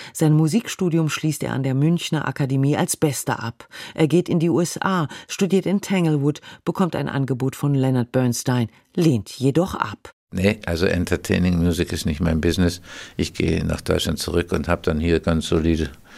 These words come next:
Speaker 2: angefangen mit Korrepetitor.
Speaker 1: Und ist bereits mit siebenundzwanzig Jahren Generalmusikdirektor in Lübeck.
Speaker 2: Das Taktschlagen ist die geringste Problematik bei dem Beruf. Es ist Psychologie, es ist Beherrschung der Musik aus der Struktur her, aus der Partitur her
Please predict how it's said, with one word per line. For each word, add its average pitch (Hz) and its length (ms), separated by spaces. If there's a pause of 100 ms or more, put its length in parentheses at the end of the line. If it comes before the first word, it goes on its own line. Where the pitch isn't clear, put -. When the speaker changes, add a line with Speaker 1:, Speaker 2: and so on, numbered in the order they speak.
(240)
Speaker 2:
angefangen 82 640
mit - 420
Korrepetitor. 82 720 (240)
Speaker 1:
Und 135 120
ist - 200
bereits 123 340
mit 123 140
siebenundzwanzig 160 720
Jahren 120 320
Generalmusikdirektor 120 1200
in 170 100
Lübeck. 147 460 (100)
Speaker 2:
Das - 400
Taktschlagen 82 640
ist 82 240
die 80 320
geringste 92 480
Problematik - 680
bei 73 160
dem 78 260
Beruf. - 380
Es - 160
ist - 160
Psychologie, 87 800
es 78 180
ist - 320 (240)
Beherrschung 80 560
der 82 140
Musik 78 500
aus 78 220
der - 120
Struktur 90 580
her, 80 200
aus 80 80
der - 140
Partitur - 580
her 87 240